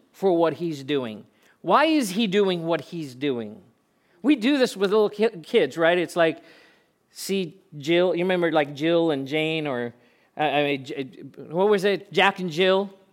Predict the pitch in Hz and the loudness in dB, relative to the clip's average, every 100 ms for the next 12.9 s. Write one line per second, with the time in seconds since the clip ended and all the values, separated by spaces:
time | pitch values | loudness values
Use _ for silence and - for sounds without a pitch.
0 | _ 143 139 175 190 190 196 175 190 185 | _ -10 -2 4 4 2 -2 2 2 2
1 | 190 180 - - - - - - - - | -2 -6 -16 -20 -20 -20 -20 -20 -20 -4
2 | 180 190 190 - - - _ - 165 160 | 2 2 0 -12 -20 -20 _ -20 -20 -20
3 | 147 - _ _ - - - 180 175 202 | -20 -20 _ _ -20 -20 -2 0 0 4
4 | 190 180 143 - 190 180 185 180 190 175 | 4 4 -2 0 2 2 2 2 4 2
5 | - - - 185 160 147 - - 214 226 | -2 -10 2 4 4 -2 -16 2 6 6
6 | 226 202 220 190 160 165 165 156 147 127 | 4 4 4 4 0 -10 -18 -18 -20 -20
7 | _ _ - 143 139 151 156 170 180 269 | _ _ -4 -2 0 2 2 2 4 4
8 | 175 107 - _ _ _ _ - 135 123 | 4 0 -8 _ _ _ _ -14 -6 -4
9 | 123 147 151 170 226 196 131 104 - _ | -2 -2 -2 2 2 2 -2 -12 -14 _
10 | _ _ _ _ _ _ _ _ 120 117 | _ _ _ _ _ _ _ _ -6 -6
11 | - 190 202 175 - 147 139 113 - 170 | 0 0 0 -6 -8 -4 0 0 0 0
12 | 175 165 160 170 180 185 185 185 | 2 4 4 2 2 2 4 2